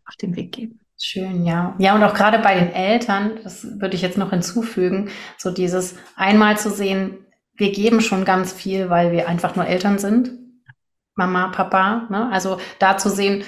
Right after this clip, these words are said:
Speaker 2: <laughs> hab ich letztens irgendwo bei Instagram, ähm, sei dir bewusst, ähm, du hast schon ganz wichtige Follower,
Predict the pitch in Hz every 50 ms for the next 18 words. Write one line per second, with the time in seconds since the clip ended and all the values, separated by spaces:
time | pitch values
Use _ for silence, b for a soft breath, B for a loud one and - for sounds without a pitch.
0 | - - - - 175 175 - - - - - - - _ _ - - - - -
1 | - - B B B B B - 190 202 - 202 175 - 202 175 175 175 170 175
2 | 180 180 170 - 175 165 - 170 170 B B B B B B B 202 190 185 180
3 | 180 180 B B B - 196 185 208 214 220 214 202 190 180 175 202 233 226 233
4 | - - - - 185 185 190 190 196 196 208 202 180 202 214 208 - - - 190
5 | 196 196 202 214 214 - 214 214 - - 220 214 208 - - 202 180 185 175 170
6 | - 196 180 170